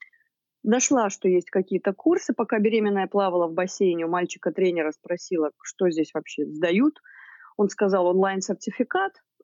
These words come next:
э, и все, типа, ты там из толстого клерка можешь запросто за счет,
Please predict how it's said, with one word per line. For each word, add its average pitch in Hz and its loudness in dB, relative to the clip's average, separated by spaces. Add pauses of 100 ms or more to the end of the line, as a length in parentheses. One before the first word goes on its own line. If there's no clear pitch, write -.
э, 175 -2
и 269 2
все, 175 0
типа, 156 -2
ты 175 -6
там 165 0
из - -6
толстого 202 0
клерка 254 0
можешь 185 -2
запросто 165 -4 (400)
за 175 -4
счет, 170 -4